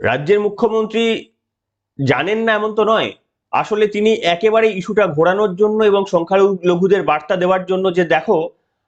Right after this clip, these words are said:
আমাকে এত বিরোধিতা করা সত্ত্বেও আমি কত গালাগালি খাই তোমাদের জন্য", এই বার্তাটা মুখ্যমন্ত্রী স্পষ্টভাবে দিলেন মুর্শিদাবাদে দাঁড়িয়ে।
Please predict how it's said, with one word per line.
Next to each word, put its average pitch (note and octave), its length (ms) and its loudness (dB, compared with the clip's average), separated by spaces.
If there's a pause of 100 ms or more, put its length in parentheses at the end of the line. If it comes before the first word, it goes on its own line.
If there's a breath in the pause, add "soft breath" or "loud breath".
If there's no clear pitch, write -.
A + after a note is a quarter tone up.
আমাকে G3 480 0
এত D3+ 380 -2
বিরোধিতা A3 540 2
করা G#3 260 0
সত্ত্বেও G#3+ 440 0
আমি F3 280 0
কত F3 380 0
গালাগালি A3+ 420 0
খাই A3 200 0
তোমাদের D3+ 420 0
জন্য", A2+ 340 -2 (100)
এই G#3 200 2
বার্তাটা F3 480 -2
মুখ্যমন্ত্রী G3 640 -2
স্পষ্টভাবে G3 720 0
দিলেন E3 360 0 (260)
মুর্শিদাবাদে C#3+ 580 0
দাঁড়িয়ে। A2 480 -2